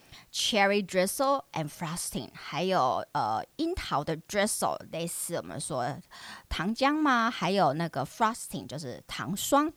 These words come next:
This slice of cake took thirty minutes to make。那这一片蛋糕，它总共花了thirty minutes to make，三十分钟来制成。This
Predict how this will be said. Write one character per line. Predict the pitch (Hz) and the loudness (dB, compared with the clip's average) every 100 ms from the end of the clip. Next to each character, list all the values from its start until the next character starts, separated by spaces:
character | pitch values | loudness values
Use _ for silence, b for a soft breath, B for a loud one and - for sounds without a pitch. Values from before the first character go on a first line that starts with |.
| - B B B B B B B B | -10 B B B B B B B B
This | - 196 214 - - 233 | -4 4 4 6 2 2
slice | 226 233 240 | 2 2 2
of | 202 | 0
cake | - 214 170 - | -2 -4 -4 -4
took | 226 - | -4 -4
thirty | - - 165 185 254 | -6 0 2 2 2
minutes | 277 208 127 147 220 | 0 0 0 0 -4
to | - 294 | -2 0
make。 | 330 311 - - - B B | 4 2 0 -10 -18 B B
那 | 330 370 | 2 2
这 | 370 392 | 2 0
一 | 349 | 0
片 | 320 - 359 262 196 - | -2 0 4 4 4 0
蛋 | - 226 185 | 2 2 2
糕， | - 165 160 175 | 4 6 6 4
它 | - 180 | 0 -2
总 | 185 - 123 | 0 -2 -4
共 | 139 160 | -2 -4
花 | - - 247 226 | -4 2 4 6
了 | 233 156 - - - | 4 2 -2 -12 0
thirty | 175 175 208 254 254 170 | 4 4 4 2 0 -2
minutes | 143 131 190 - | 0 0 -2 -4
to | - 285 | -2 0
make， | 311 240 - - B B | 2 0 -2 -14 B B
三 | - 196 196 | -6 -2 -2
十 | 160 | -2
分 | 143 156 | -4 -4
钟 | 147 147 | -4 -4
来 | 123 101 | -4 -6
制 | - 120 | -6 -8
成。 | - - - _ B B B B B 226 | -6 -8 -10 _ B B B B B 2
This | 285 466 - | 6 6 4